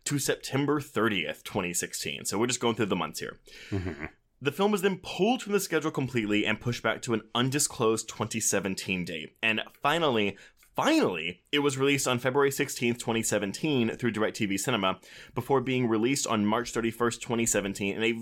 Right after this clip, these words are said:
Speaker 1: very limited theatrical release, um, which I think was, like, twenty-six theaters, and then through video on demand by A twenty-four.
Speaker 2: Right.
Speaker 1: So it actually did get a wide release a full year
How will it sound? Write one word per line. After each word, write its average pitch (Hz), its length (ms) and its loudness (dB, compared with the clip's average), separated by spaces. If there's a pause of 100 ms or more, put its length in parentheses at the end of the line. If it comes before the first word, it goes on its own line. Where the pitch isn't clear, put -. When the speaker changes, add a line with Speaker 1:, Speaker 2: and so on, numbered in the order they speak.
(180)
Speaker 1:
very 196 420 4
limited 113 460 2
theatrical 90 460 0
release, 85 540 -2
um, 90 340 0
which 95 180 -2
I 107 60 0
think 117 220 -2
was, 107 160 0
like, 95 320 -2
twenty-six 98 680 -4
theaters, 127 400 -2 (680)
and 131 160 0
then 131 200 0
through 127 140 0
video 110 260 2
on 101 80 2
demand 92 420 0
by 92 120 0
A 87 100 -2
twenty-four. 80 560 -8 (420)
Speaker 2:
Right. 82 400 -6 (320)
Speaker 1:
So - 300 -2
it 165 160 2
actually 160 340 0
did 127 500 0
get 131 120 0
a 135 40 2
wide 104 340 2
release 117 440 2
a 113 80 0
full 117 300 0
year 92 400 -2